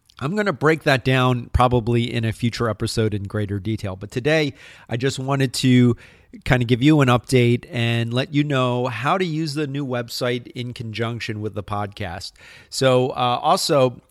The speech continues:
I'm just about up to date on the blog posts and the write-ups. Uh, in particular, I wanna, uh, emphasize episode three twenty-two with Rich Perry,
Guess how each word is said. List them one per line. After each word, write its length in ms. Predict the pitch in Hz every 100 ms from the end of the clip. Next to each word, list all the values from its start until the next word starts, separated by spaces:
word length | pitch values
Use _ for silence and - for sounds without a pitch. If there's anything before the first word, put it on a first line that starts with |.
| -
I'm 240 | 127 117
just 420 | 104 170 196 -
about 380 | 180 156 147 143 -
up 160 | 131
to 160 | - 123
date 280 | 117 117 117
on 300 | - 120 110
the 420 | 110 110 110 110
blog 440 | - 113 120 127 -
posts 300 | 123 120 117
and 120 | 104
the 80 | 101
write-ups. 560 | 123 147 139 - - - - - -
Uh, 280 | 98 98 -
in 360 | - - 135 120
particular, 640 | 120 - 170 160 147 135
I 80 | 123
wanna, 480 | 120 120 120 113 113 - _ _ -
uh, 240 | 131 120
emphasize 580 | 135 120 123 123 117 110
episode 460 | - 107 - 117 104
three 220 | 117 113
twenty-two 580 | - 117 110 - 151 143
with 180 | 113 104
Rich 300 | 110 - -
Perry, 540 | - 151 143 143 135